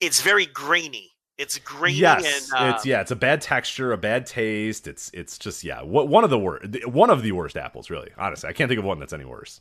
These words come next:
Speaker 2: than
Speaker 1: See, I think I know more about the apples than you think.
Speaker 2: You're, you're letting on a lot
Speaker 1: But
Speaker 2: more for, for Mister, uh, high and mighty about the apples here. You're starting to, uh, you know, you're, you're aware that Red Delicious are not good.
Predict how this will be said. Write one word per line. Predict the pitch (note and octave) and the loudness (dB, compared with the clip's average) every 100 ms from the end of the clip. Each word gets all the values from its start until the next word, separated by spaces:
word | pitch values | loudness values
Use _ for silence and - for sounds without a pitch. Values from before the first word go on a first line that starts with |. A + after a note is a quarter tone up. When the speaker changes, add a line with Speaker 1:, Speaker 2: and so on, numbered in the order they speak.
| - | -6
Speaker 2:
than | - | 0
Speaker 1:
See, | F#3 | 0
I | |
think | G3+ F4+ | 0 0
I | D4 | 2
know | A3+ F#3+ | 2 2
more | G3 | 4
about | F#3 E3 | 4 2
the | C#3+ | 2
apples | D3+ D3+ C#3+ - | 0 0 -2 -10
than | B2+ | -12
you | G#2+ | -6
think. | D#3+ | 4
Speaker 2:
You're, | G#3+ G3 | 4 6
you're | G#3 G#3+ | 8 8
letting | B3 B3 | 6 2
on | B3 | 2
a | A3 | 4
lot | G#3+ | 4
Speaker 1:
But | D#3 | 6
Speaker 2:
more | B3 - | 2 2
for, | - C3 | -4 -6
for | D3 | -6
Mister, | C#3+ E3+ - E3 D3 | -6 -6 -4 -2 2
uh, | C3+ C3 A#2+ A#2 | 4 2 0 -4
high | - D#3+ | 0 2
and | C#3+ | 2
mighty | C3+ D#3 | 2 2
about | A#2 A2 | 2 2
the | G#2 | 0
apples | C#3+ B2+ F#2 | 0 -2 -6
here. | F2+ E2 | -6 -4
You're | G#2 | -6
starting | - D#3+ D#3 | -4 -4 -4
to, | D#3+ D#3 | -4 -4
uh, | D3 D3 | -2 -4
you | C#3+ | -4
know, | D3 | -6
you're, | D3+ D3+ | -4 -2
you're | C3 C#3+ | 4 6
aware | C3+ C#3 D3+ | 8 8 8
that | C#3+ C3+ | 6 4
Red | C3+ | 2
Delicious | C3+ C3+ C3+ C#3+ | 2 0 -2 -4
are | |
not | B2+ B2 A#2+ | -2 -2 -2
good. | A2+ A#2+ A#2+ B2 | -4 -2 -2 -4